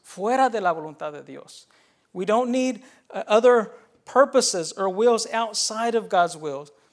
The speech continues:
Trusting His word alone. Trusting every word that comes from the mouth of God is speaking of His, His word, the scriptures, His, His will. Everything we have that is good, that is perfect for our lives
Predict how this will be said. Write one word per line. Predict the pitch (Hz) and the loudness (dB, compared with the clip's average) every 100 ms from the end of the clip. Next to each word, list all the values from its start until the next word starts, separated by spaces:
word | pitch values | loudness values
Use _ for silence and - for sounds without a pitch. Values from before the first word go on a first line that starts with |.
| _ _ | _ _
Trusting | - 233 226 - 240 196 | -2 0 0 -2 -6 -4
His | 262 269 220 | -4 -4 2
word | 233 247 | 4 4
alone. | 233 226 240 190 143 - _ _ _ _ _ _ _ | 4 2 0 -2 -8 -18 _ _ _ _ _ _ _
Trusting | - 202 214 240 226 | -4 -2 0 -2 0
every | 226 240 247 226 | 2 2 0 -4
word | 175 202 247 240 180 160 | -2 6 8 8 4 -2
that | 180 - | -6 -4
comes | 226 233 226 | -4 -4 -4
from | 220 | -6
the | 214 | -2
mouth | 208 220 220 | 0 0 0
of | 185 | -2
God | 202 226 208 | 0 2 0
is | 180 | -4
speaking | - 226 220 220 202 | -8 -12 -10 -8 -8
of | 180 | -8
His, | 196 208 - _ _ | -8 -8 -10 _ _
His | - 208 170 | -4 -4 -2
word, | 175 202 233 214 | -2 2 2 2
the | 185 | -4
scriptures, | 175 - 202 226 - 190 147 - _ _ _ _ - | -8 -6 -4 -4 -6 -12 -12 -14 _ _ _ _ -8
His, | 202 - | -6 -6
His | - 170 214 180 | -14 -8 -6 -8
will. | 170 190 247 233 139 - _ _ _ _ | -4 2 4 2 -2 -10 _ _ _ _
Everything | 190 220 247 269 247 | -6 -6 -6 -6 -4
we | 226 | -6
have | 170 220 226 190 | -6 -2 -2 -2
that | 175 175 | -6 -8
is | 160 | -8
good, | 156 - 214 247 202 139 147 | -12 -4 0 2 0 -4 -10
that | 170 | -10
is | 185 185 | -8 -12
perfect | - 208 233 226 180 - _ | -8 -4 -4 -4 -12 -14 _
for | 185 - | -8 -4
our | 190 170 | -4 -2
lives | 190 233 220 165 | -2 -2 -4 -6